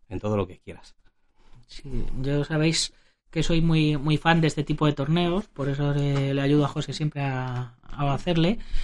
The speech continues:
Speaker 2: Y bueno, hay de todo, realmente hay,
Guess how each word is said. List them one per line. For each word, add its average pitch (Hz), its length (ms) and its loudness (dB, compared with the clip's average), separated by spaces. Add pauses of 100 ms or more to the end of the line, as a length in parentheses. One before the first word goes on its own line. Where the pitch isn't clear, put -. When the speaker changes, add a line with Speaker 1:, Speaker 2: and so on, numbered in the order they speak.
(680)
Speaker 2:
Y 147 760 2
bueno, 156 400 2
hay 147 1000 2 (520)
de 135 280 2
todo, 185 340 2
realmente 165 400 2
hay, 202 140 2